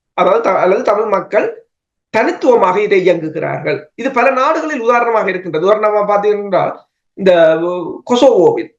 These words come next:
ஒரு ஐம்பதனாயிரம் மக்களை கொண்டு ஒரு பிராந்தியம், அந்த நாட்டுடன் இணைந்து இயங்க மாட்டேன் என்று சொல்லி தனியாக நிற்கின்றது. அது கிட்டத்தட்ட அங்கு நேட்டோ படையினர் கூட இப்ப நாலாயிரம் பேரை அனுப்பியிருக்கிறார்கள். அதாவது அந்த ஐம்பதனாயிரம் பேரால் சேர்பியாவுக்கும்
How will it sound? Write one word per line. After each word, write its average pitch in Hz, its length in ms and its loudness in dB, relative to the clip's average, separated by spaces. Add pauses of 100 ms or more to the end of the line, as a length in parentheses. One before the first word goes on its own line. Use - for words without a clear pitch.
(400)
ஒரு 233 160 2
ஐம்பதனாயிரம் 277 720 2
மக்களை 254 320 0
கொண்டு 233 260 -2
ஒரு 208 160 4
பிராந்தியம், 220 640 -2 (580)
அந்த 214 220 0
நாட்டுடன் 262 480 2
இணைந்து 285 340 0
இயங்க 254 320 0
மாட்டேன் 202 400 0
என்று 165 160 -2
சொல்லி 165 220 -4
தனியாக 202 440 0
நிற்கின்றது. - 460 -8 (760)
அது 220 120 2
கிட்டத்தட்ட 262 400 0
அங்கு 277 280 -2
நேட்டோ 285 380 2
படையினர் 214 420 -2
கூட 220 160 2
இப்ப 254 220 2 (100)
நாலாயிரம் 202 460 2
பேரை 202 160 2
அனுப்பியிருக்கிறார்கள். 160 680 -4 (420)
அதாவது 208 420 2 (340)
அந்த 226 280 -2
ஐம்பதனாயிரம் 254 760 0
பேரால் 190 400 0 (260)
சேர்பியாவுக்கும் 247 960 0